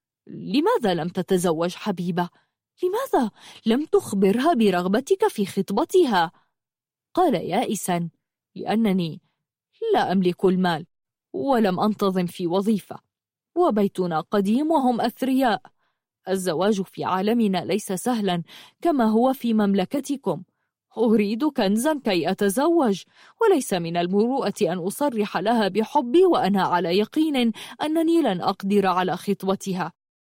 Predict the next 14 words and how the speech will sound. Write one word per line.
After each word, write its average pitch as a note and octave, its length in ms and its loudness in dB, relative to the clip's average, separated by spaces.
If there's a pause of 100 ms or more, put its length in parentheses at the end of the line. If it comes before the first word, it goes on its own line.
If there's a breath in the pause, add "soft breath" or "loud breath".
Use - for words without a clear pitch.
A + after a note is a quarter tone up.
(120)
ربما G3+ 480 2
تعلقت G3+ 680 0
المسكينة F#3+ 680 -2
بي G#3 340 0 (460 loud breath)
وأصابها F#3 800 0
ما F3 240 -2
أصابني F#3+ 560 0
من F3+ 160 -4
الحرقة G3 600 -2
والوجع. F#3+ 640 2 (720)
أليس F#4+ 360 2
هذا F3+ 460 0 (340 loud breath)
جرح C4+ 440 -2
لمشاعرنا؟ A#3 1120 0